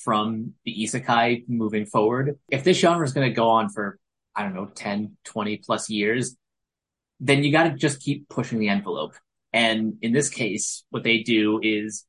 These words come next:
you have our main lead, uh, Princess Anise, who basically is just a wrecking ball to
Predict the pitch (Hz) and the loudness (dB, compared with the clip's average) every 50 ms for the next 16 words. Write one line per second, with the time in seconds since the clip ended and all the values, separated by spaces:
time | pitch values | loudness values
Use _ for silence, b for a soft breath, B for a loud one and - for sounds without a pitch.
0 | _ _ - 139 123 - 160 165 151 143 131 123 117 113 110 113 - _ _ _ | _ _ 0 2 2 4 4 2 2 2 4 4 4 4 2 0 -4 _ _ _
1 | - 151 127 120 120 117 113 113 113 113 113 110 101 - 120 123 113 110 107 107 | -4 -2 2 2 2 2 2 0 -2 -2 -4 -6 -6 -6 -4 -2 -2 -2 -2 -2
2 | 107 113 104 98 - - - 147 139 135 135 - 143 131 123 120 - - - 131 | 0 0 0 0 -2 -2 -2 -2 -2 0 0 2 4 4 4 2 0 0 2 4
3 | 139 135 123 113 117 139 147 - - - - - _ _ _ _ _ _ _ _ | 4 4 4 4 2 2 0 -2 -6 -8 -10 -12 _ _ _ _ _ _ _ _
4 | _ _ _ _ _ _ _ _ _ - 202 175 202 208 214 202 - - 170 156 | _ _ _ _ _ _ _ _ _ 2 2 6 6 6 6 6 4 4 4 4
5 | 151 131 135 135 123 - - 127 104 - - - _ 135 131 117 107 113 123 113 | 6 6 4 4 4 4 2 0 0 -2 -6 -2 _ 2 2 2 2 0 0 -2
6 | - - 113 110 104 113 107 101 98 98 101 98 - - 120 113 104 104 101 98 | -2 -2 -4 -2 0 2 4 4 4 2 -2 -4 -6 -6 -4 -4 -4 -4 -4 -6
7 | 98 | -8